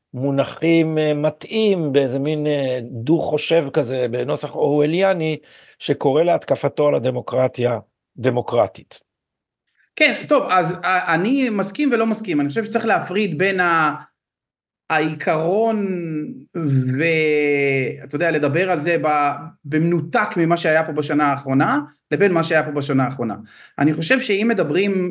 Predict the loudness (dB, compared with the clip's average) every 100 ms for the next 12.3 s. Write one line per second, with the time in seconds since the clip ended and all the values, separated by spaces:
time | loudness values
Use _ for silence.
0 | -2 -2 0 0 2 0 2 0 0 -2
1 | -6 -2 -2 -2 -4 -2 0 0 0 -2
2 | -2 -2 0 2 2 0 -4 -12 _ -4
3 | 0 2 0 0 0 0 0 2 2 0
4 | -2 -2 0 0 -4 -14 _ -2 0 0
5 | 0 2 2 2 2 2 2 2 2 0
6 | 0 0 0 0 -2 -4 -4 -2 0 2
7 | 2 2 -2 -2 -10 -20 _ _ 0 2
8 | 2 2 2 2 2 0 0 0 0 2
9 | 4 2 0 -12 _ _ -4 -4 0 2
10 | 4 2 0 -2 0 2 2 2 2 0
11 | 0 0 0 0 0 0 0 -4 -6 0
12 | 2 2